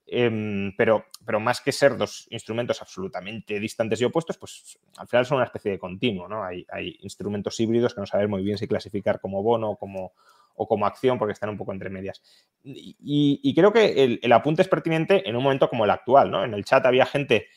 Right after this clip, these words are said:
eh, preguntando, y, bueno, siempre que hablamos de value investing en el contexto actual, eh, vuelve a salir el tema de qué sentido tiene en estos momentos invertir en bolsa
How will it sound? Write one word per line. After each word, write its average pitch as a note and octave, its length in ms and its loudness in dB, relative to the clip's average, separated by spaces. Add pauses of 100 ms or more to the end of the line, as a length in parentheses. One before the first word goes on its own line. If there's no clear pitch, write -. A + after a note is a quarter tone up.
(260)
eh, G#2 920 2
preguntando, D3+ 640 4
y, F#2+ 200 -4
bueno, E2+ 320 -16
siempre G#2+ 280 -4
que A2+ 60 2
hablamos A2 280 2
de G#2 60 0
value G#2 160 0
investing G#2 500 -4
en G2 220 -10
el F2+ 180 -10
contexto F#2 460 -6
actual, A2 480 2 (340)
eh, - 140 -20
vuelve A#2+ 180 0
a A#2+ 40 2
salir A#2+ 260 2
el B2 100 2
tema D#3 340 0 (180)
de A2 180 -8 (140)
qué D3 100 0
sentido D3 580 2
tiene D#3 300 0
en G#2 60 -6
estos A2+ 220 -10
momentos B2+ 380 -6
invertir G#2 380 -8
en A#2+ 100 -4
bolsa D#3 480 2